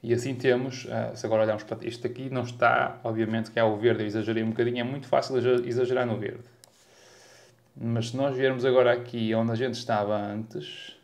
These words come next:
que era aqui, portanto, estava tudo amarelo, e agora temos muitas cores, não é? E podemos continuar por aqui fora. Claro que isto aqui precisava de trabalho, mas não é, aqui o intuito deste vídeo não é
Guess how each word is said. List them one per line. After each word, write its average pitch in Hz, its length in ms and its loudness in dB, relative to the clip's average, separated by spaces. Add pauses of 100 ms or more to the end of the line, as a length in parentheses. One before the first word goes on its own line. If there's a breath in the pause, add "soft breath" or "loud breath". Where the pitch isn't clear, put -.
(220)
que 110 260 -6
era 127 580 -4 (1200 soft breath)
aqui, - 460 -10 (360)
portanto, - 240 -6
estava 107 240 0
tudo 131 180 -2
amarelo, 117 460 2 (520 loud breath)
e 123 80 -2
agora 135 260 6
temos 135 540 -4 (720)
muitas 131 320 -6
cores, - 320 -4
não 113 120 -4
é? 113 100 -4 (1080 loud breath)
E 147 100 -8
podemos 123 240 -2
continuar 135 280 2
por 135 100 0
aqui 131 160 -4
fora. 107 320 6 (160)
Claro 117 380 4
que - 120 -4
isto 123 460 0
aqui 120 160 -8
precisava 117 320 2
de 120 60 -10
trabalho, 123 460 4
mas 110 240 -2
não 117 160 0
é, 117 60 4
aqui 117 360 -6
o 127 80 2
intuito 117 260 -4
deste 123 220 -4
vídeo 127 180 -6
não 131 160 -2
é 120 200 -4